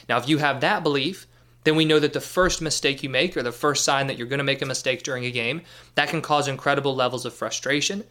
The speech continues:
since you didn't meet your goal that day, which was to play perfectly. So when we identify your beliefs first, this shows us what is the true reason why you're getting frustrated. What are the thoughts you have?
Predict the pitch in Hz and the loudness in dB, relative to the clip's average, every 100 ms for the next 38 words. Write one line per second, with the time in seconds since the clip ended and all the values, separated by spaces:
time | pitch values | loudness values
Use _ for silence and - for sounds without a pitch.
0 | _ - 143 127 135 113 139 147 147 - | _ -10 -8 -6 -6 0 0 -2 -10 -16
1 | _ 135 135 131 123 156 165 160 139 147 | _ -6 -6 -6 0 4 4 4 2 2
2 | 143 139 - - 139 139 131 - - 117 | 2 -2 -10 -4 -2 -2 -4 -6 -6 -6
3 | - 110 - - - _ _ - - - | -4 -8 -10 -18 -18 _ _ -20 -20 0
4 | 185 175 185 175 165 147 160 202 196 208 | 4 6 4 4 4 2 0 -2 -4 -2
5 | 185 143 139 135 - - 117 104 - - | -2 -2 -4 -4 -4 -4 -4 -4 -10 -12
6 | _ _ _ _ _ _ - 139 156 - | _ _ _ _ _ _ -6 0 2 6
7 | 165 160 143 - 135 180 185 170 - - | 6 6 4 0 2 2 4 0 -2 -2
8 | 196 185 156 160 151 139 135 127 127 123 | 0 2 4 4 2 0 0 0 -4 -4
9 | 117 - 117 - - - 143 156 156 143 | -6 -4 -4 -4 -10 -6 0 2 2 0
10 | - 156 156 - 139 120 113 135 | 2 2 2 -2 -2 0 0 -4